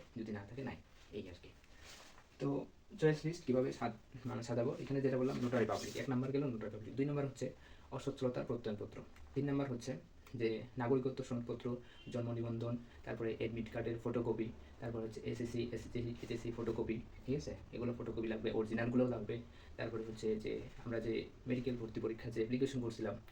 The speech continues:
সরকারি মেডিকেল কলেজে, সেই অ্যাপ্লিকেশনের ফটোকপি, অরিজিনাল কপিও নিতে পারে সবগুলার। তারপরে হচ্ছে অসচ্ছলতার প্রত্যয়নপত্র বললাম, জন্ম নিবন্ধন এগুলো বললাম, নাগরিকত্ব সনদ বললাম, যে প্রমাণগুলো দিছি আমরা, ভিজিডি কার্ড, ভিজিএফ কার্ড, এই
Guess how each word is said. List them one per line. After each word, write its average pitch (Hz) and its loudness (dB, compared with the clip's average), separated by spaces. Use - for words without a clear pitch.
সরকারি 117 4
মেডিকেল 110 2
কলেজে, 107 2
সেই 110 4
অ্যাপ্লিকেশনের 113 2
ফটোকপি, 120 4
অরিজিনাল 120 4
কপিও 120 4
নিতে 110 2
পারে 110 0
সবগুলার। 110 2
তারপরে 127 4
হচ্ছে 120 0
অসচ্ছলতার 120 -4
প্রত্যয়নপত্র 117 -2
বললাম, 110 2
জন্ম 117 0
নিবন্ধন 110 0
এগুলো 110 2
বললাম, 110 2
নাগরিকত্ব 110 -2
সনদ 107 -2
বললাম, 107 0
যে 113 2
প্রমাণগুলো 131 8
দিছি 104 -4
আমরা, 107 0
ভিজিডি 113 0
কার্ড, 110 0
ভিজিএফ 110 -2
কার্ড, 110 -4
এই 110 0